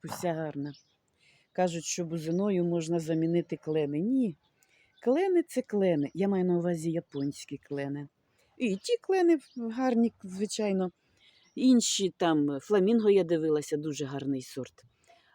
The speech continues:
Але ж клен це є клен. А бузина це бузина. Бузина, вона така невибаглива рослинка.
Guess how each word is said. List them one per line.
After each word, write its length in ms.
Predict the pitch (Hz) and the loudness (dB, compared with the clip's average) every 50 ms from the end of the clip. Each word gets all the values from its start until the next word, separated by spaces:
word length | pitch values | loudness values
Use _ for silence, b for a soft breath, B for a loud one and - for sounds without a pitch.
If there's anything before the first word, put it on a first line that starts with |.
| b b b | b b b
Але 280 | - 233 247 240 233 | 0 4 4 4 4
ж 220 | 214 - - - - | 4 0 -4 -8 -6
клен 300 | - - 240 254 254 240 - | -2 0 0 2 2 0 -2
це 200 | - - - 208 | -4 -6 -6 -4
є 160 | 202 190 196 | -4 -4 -6
клен. 500 | 190 - - - 151 160 165 160 151 139 127 _ _ _ _ _ _ _ b b b b b b _ _ _ _ _ _ | -8 -10 -12 -14 -12 -12 -12 -12 -14 -16 -20 _ _ _ _ _ _ _ b b b b b b _ _ _ _ _ _
А 100 | - 294 | 0 2
бузина 520 | 262 262 302 247 - 269 277 262 285 285 | 4 4 4 4 6 6 6 8 6 6
це 200 | 277 - - 180 | 2 0 -4 -6
бузина. 600 | 170 156 156 151 139 139 139 135 147 170 185 180 170 _ _ _ _ _ _ _ _ _ _ _ _ _ _ _ _ _ _ _ _ _ _ _ - _ _ _ _ _ _ _ _ _ _ _ _ _ _ _ _ - | -4 -4 -6 -6 -6 -6 -6 -6 -4 -6 -6 -8 -10 _ _ _ _ _ _ _ _ _ _ _ _ _ _ _ _ _ _ _ _ _ _ _ -20 _ _ _ _ _ _ _ _ _ _ _ _ _ _ _ _ -8
Бузина, 440 | 254 269 302 277 285 285 285 269 247 | -6 -6 -6 -2 0 0 0 0 0
вона 220 | 233 233 220 214 | 0 0 0 -2
така 260 | - - 214 - 208 | -4 -6 -4 -2 0
невибаглива 720 | 208 208 196 196 190 180 208 208 185 156 151 147 147 143 | 0 0 0 0 0 0 -2 -2 -2 -2 -4 -4 -4 -4
рослинка. 640 | 143 151 143 - - 147 147 147 147 - - 151 147 | -6 -6 -10 -8 -6 -4 -4 -4 -4 -6 -10 -16 -20